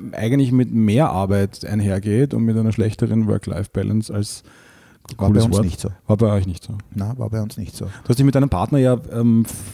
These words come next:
Speaker 1: vom O R F gleich weg
Speaker 2: Genau,
Speaker 1: selbstständig
Speaker 2: genau.
Speaker 1: gemacht.
Speaker 2: Das war zweitausenddrei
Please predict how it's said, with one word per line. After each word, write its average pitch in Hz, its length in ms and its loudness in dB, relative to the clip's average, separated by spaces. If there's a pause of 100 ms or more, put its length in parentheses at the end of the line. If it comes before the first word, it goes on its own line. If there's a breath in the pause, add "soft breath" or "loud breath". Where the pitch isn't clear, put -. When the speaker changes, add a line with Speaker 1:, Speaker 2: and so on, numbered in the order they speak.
(120)
Speaker 1:
vom 120 260 2
O 113 160 2
R 107 160 0
F 117 180 -4
gleich 113 240 -2
weg 101 260 -4 (200)
Speaker 2:
Genau, 135 240 2
Speaker 1:
selbstständig 107 460 0
Speaker 2:
genau. 104 180 4
Speaker 1:
gemacht. 85 160 0
Speaker 2:
Das 107 160 0
war 110 260 -2
zweitausenddrei 110 1040 -2